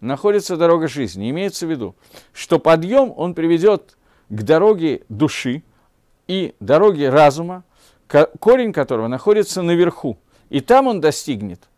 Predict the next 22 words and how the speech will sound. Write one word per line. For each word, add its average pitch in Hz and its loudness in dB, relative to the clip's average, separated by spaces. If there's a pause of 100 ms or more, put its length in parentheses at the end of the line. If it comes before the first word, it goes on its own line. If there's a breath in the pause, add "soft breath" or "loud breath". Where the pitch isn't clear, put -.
(140)
вечной 180 0
жизни. 101 -10
И 127 -8
он 220 -4
будет 220 -6
стараться 175 0
для 107 -10
того, 139 -6
чтобы 135 -6
подниматься 156 -6
по - -4
этому 120 -6 (380 loud breath)
лестнице 113 -2
разума, 156 0 (280 soft breath)
для 139 0
того, 170 0
чтобы 160 -2 (340)
не 190 0
прийти 185 -6
к - -14
тому, 151 -6
чтобы 143 -4